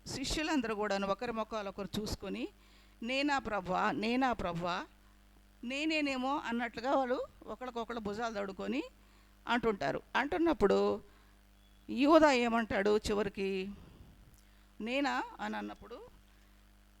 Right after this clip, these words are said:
"నీవు అన్నట్టే కదా, మరి నువ్వే కదా నన్ను పట్టించగలిగేది,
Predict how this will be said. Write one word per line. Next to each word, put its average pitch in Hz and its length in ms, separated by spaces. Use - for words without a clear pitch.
"నీవు 254 280
అన్నట్టే 233 440
కదా, 190 320
మరి 180 200
నువ్వే 208 240
కదా 214 160
నన్ను 196 220
పట్టించగలిగేది, 185 920